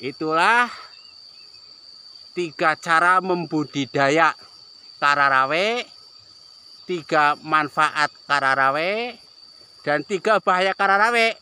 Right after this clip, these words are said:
Bahayanya satu, ini kulitnya sangat gatal ya. Tuh. Yang kedua, karena gatal terkadang salah apa, di, apa digunakan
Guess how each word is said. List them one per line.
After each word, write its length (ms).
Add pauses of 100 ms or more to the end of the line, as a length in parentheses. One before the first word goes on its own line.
(120)
Bahayanya 400
satu, 480 (560)
ini 240
kulitnya 480
sangat 320
gatal 560
ya. 240 (160)
Tuh. 160 (1800)
Yang 260
kedua, 560 (220)
karena 320
gatal 480
terkadang 480
salah 320
apa, 400 (340)
di, 140 (240)
apa 320
digunakan 960